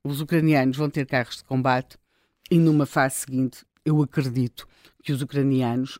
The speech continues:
vão ter meios aéreos. Quanto aos carros de combate, se conseguirem ver ali, até em polaco, como disse o, o, o João Miguel,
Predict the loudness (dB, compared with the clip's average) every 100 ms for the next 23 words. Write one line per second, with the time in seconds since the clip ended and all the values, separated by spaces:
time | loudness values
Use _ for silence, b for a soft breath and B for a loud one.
0 | -12 -2 0 0 0 -2 0 -2 0 0
1 | 0 -2 -8 -18 _ _ -10 -6 -4 0
2 | -2 -2 -8 -2 2 0 -2 -8 -8 -4
3 | -2 -2 0 -2 -2 -4 0 -2 -2 -2
4 | 2 2 0 -2 -2 -2 -8 -8 -6 -6
5 | -8 -14 -18 -16 -16 -12 -10 -8 -8 -6
6 | -4 -2 2 2 2